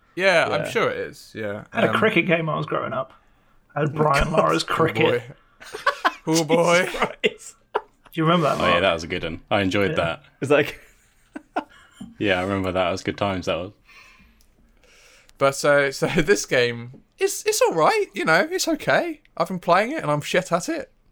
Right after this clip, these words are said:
Speaker 1: just like real golf. I end up in the sand more often in this game than I do in real life,
Speaker 2: <laughs>
Speaker 1: which is odd. You'd think it'd be the other way around. But, um, I started playing it in pro difficulty 'cause I thought, "Oh, I'll give myself a challenge."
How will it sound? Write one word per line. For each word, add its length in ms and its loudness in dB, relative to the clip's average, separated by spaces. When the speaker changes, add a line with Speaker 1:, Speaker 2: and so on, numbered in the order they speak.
Speaker 1:
just 180 -12
like 120 2
real 160 2
golf. 420 -2
I 120 2
end 140 2
up 100 -2
in 80 -2
the 60 0
sand 360 2
more 180 2
often 220 -2
in 80 -6
this 160 -6
game 460 -4
than 160 -2
I 80 -4
do 400 -2
in 160 -8
real 180 -2
life, 460 -4
Speaker 2:
<laughs> 1120 0
Speaker 1:
which 320 -4
is 500 -6
odd. 380 2
You'd 160 -8
think 180 -6
it'd 100 -4
be 80 0
the 40 4
other 100 4
way 100 4
around. 360 0
But, 180 0
um, 400 -2
I 80 -6
started 280 0
playing 280 0
it 80 -4
in 100 -8
pro 240 2
difficulty 640 -8
'cause 180 -8
I 60 0
thought, 60 2
"Oh, 100 4
I'll 60 4
give 140 -4
myself 200 -10
a 60 -18
challenge." 500 -8